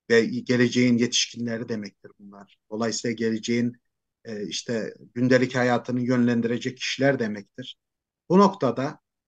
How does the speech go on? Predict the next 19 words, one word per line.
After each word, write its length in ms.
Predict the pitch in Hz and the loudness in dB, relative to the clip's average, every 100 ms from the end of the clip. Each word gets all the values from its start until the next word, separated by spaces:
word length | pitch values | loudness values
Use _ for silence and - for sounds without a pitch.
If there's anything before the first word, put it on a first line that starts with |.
| _ _ _ _ _ _ - | _ _ _ _ _ _ -8
ülkemizin 800 | 131 - 147 143 127 139 139 - _ _ _ _ - | -4 2 4 4 2 0 0 -8 _ _ _ _ -6
en 320 | 123 127 110 - _ _ _ _ _ _ _ - | 0 0 0 -8 _ _ _ _ _ _ _ 4
dar 220 | 143 143 | 4 4
çerçevede, 640 | - 110 - 104 101 110 107 - | 0 -6 -6 -10 -10 -10 -6 0
daha 220 | 139 185 | 4 4
sonrasında 680 | 185 151 123 127 123 131 | 4 0 0 -4 -6 -6
da 140 | 135 123 | -6 -8
dünyanın 540 | 139 135 120 127 170 - _ _ | -4 -2 0 -2 -4 -10 _ _
ciddi 340 | - 123 - 139 | -14 -12 -10 -8
bir 60 | |
sorunla 520 | 131 139 131 139 120 - | -4 -2 0 0 -2 0
karşı 320 | 135 123 - | -2 -2 -4
karşıya 580 | 120 117 120 120 101 - _ _ | -4 -2 -4 -4 -6 -12 _ _
kalacağını 720 | - 135 131 120 110 113 156 - _ _ _ _ _ _ _ _ _ _ _ _ _ _ _ _ _ | 0 4 4 4 0 0 -4 -10 _ _ _ _ _ _ _ _ _ _ _ _ _ _ _ _ _
buradan 420 | 131 120 110 127 127 | 0 2 2 -2 -6
tekrar 420 | 120 - 123 - | -10 -6 -6 -6
duyurmakta 520 | 120 110 107 - 120 | -6 -4 -4 -6 -10
fayda 420 | - 110 104 113 | -6 -6 -6 -8
var. 260 | 120 147 | -8 -10